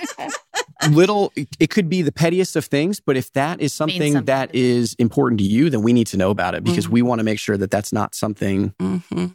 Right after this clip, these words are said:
Speaker 1: that becomes a problem down the road.
Speaker 2: Yeah,
Speaker 3: Yeah.
Speaker 2: we, we do that too. We send out a survey at the end of the year. We also send out one a month after their wedding too. But that has given me so much,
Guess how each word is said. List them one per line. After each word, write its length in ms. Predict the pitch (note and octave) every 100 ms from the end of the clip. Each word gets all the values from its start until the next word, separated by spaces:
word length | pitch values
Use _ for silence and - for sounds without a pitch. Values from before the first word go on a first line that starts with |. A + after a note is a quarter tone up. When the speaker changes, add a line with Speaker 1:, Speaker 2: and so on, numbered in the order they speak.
| _
Speaker 1:
that 220 | - A2+ - _ _
becomes 280 | A#2+ A#2 A2+
a 40 |
problem 260 | - G#2+ A2+
down 120 | A#2
the 60 | C#3+
road. 240 | A3 -
Speaker 2:
Yeah, 140 | A3+ F#3+
Speaker 3:
Yeah. 60 |
Speaker 2:
we, 140 | G#3+ A#3
we 140 | A#3+
do 100 | C4+ A#3
that 160 | F#3+
too. 160 | - G3+
We 100 | G3+
send 220 | - F#3
out 280 | F3+ E3 E3 -
a 100 | F3
survey 600 | - F#3 E3+ E3 E3 E3 - - - -
at 160 | F#3
the 100 | -
end 120 | F#3
of 80 | F3
the 80 | E3
year. 300 | D#3+ G3+ F3+
We 200 | D3+ F#3
also 260 | F3 F3 E3+
send 220 | - D#3+
out 140 | D3+
one 260 | D3 D3+ -
a 60 | E3
month 260 | D3+ C#3+ D#3
after 260 | D3 -
their 120 | C#3+ C#3+
wedding 320 | D3+ D3 C#3
too. 220 | - E3
But 140 | D3 - _
that 360 | E3+ F#3 F#3 B3
has 160 | C4
given 320 | - G#3 F#3 F#3
me 180 | E3+
so 260 | D#3+ - E3+
much, 580 | E3 D#3+ - - -